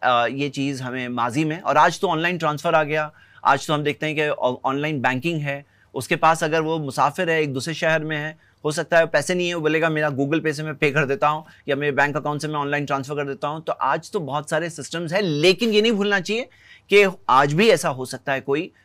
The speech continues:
जो ऐसी कोई मुस-, खुसूसी हालत में फंस गया है, जेन्युइन केस भी ऐसा हो सकता है।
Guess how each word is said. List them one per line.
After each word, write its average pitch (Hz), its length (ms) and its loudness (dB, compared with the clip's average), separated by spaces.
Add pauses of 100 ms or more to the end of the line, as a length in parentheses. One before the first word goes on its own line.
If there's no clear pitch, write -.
(120)
जो 139 120 2
ऐसी 147 180 -2
कोई 143 160 0
मुस-, 135 160 -6
खुसूसी 131 440 -8
हालत 117 320 -6
में 120 80 -8
फंस 123 240 -4
गया 120 200 0
है, 123 100 -4
जेन्युइन 131 380 -2
केस 160 200 -4
भी 151 120 -4
ऐसा 131 180 -6
हो 110 160 -8
सकता 123 320 -4
है। 185 100 -6